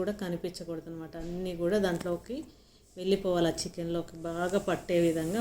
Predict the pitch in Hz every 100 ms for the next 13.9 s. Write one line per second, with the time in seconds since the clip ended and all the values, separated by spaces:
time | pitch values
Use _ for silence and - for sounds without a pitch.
0 | 202 165 165 202 214 170 - 165 - 165
1 | 160 160 - - _ _ _ _ _ _
2 | _ _ _ _ - - - - - _
3 | _ _ _ _ _ - 180 180 - _
4 | - _ _ _ 196 208 208 220 202 196
5 | 180 185 180 180 185 180 185 - - -
6 | - 190 208 226 233 196 170 - 175 170
7 | 165 170 - - - - - - - 220
8 | 208 208 240 330 - - 190 190 202 202
9 | 175 165 180 165 - 165 160 160 165 -
10 | _ _ _ _ _ _ 180 190 175 175
11 | 175 180 185 - - - _ _ _ _
12 | - 175 - - 175 170 214 208 170 165
13 | 170 - 175 170 170 165 165 - 202